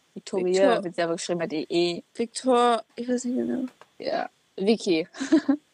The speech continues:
Speaker 1: Genau,
Speaker 2: Ja.
Speaker 1: V und Teddy kommen zusammen. Und ich hab noch Hugo. Aber ich weiß nicht, was das
Speaker 2: Hugo.
Speaker 1: soll, weil beste Freunde, das heißt, also es könnte die Zeit sein, wo Vi-, Vicky und Teddy halt, ähm, noch keine,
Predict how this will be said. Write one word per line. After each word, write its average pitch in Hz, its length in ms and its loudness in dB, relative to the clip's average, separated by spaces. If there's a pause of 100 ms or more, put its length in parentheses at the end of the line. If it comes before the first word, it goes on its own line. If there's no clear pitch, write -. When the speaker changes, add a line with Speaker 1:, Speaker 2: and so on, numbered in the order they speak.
(1080)
Speaker 1:
Genau, 214 220 0
Speaker 2:
Ja. 226 100 2
Speaker 1:
V 277 300 2
und 226 220 -4
Teddy 247 260 -2
kommen 202 240 -2
zusammen. 196 420 4 (800)
Und 214 240 2
ich 214 120 -2
hab 220 80 0
noch 214 180 -4
Hugo. 185 440 0 (200)
Aber 180 160 -6
ich 185 80 -8
weiß 196 160 -4
nicht, - 140 -14
was - 100 -8
das - 80 4
Speaker 2:
Hugo. 208 120 2
Speaker 1:
soll, 202 80 2
weil 185 160 2 (920)
beste 233 340 2
Freunde, 220 640 2
das 190 180 -4
heißt, 208 260 0
also 220 160 0
es 220 120 -4
könnte 247 240 -2
die 226 100 -2
Zeit 214 240 0
sein, 196 160 -6
wo 190 240 2
Vi-, 190 140 -4 (160)
Vicky 208 360 -2
und 190 200 -4
Teddy 202 240 0 (100)
halt, 185 380 0
ähm, 339 340 0
noch 180 220 -6
keine, 190 420 0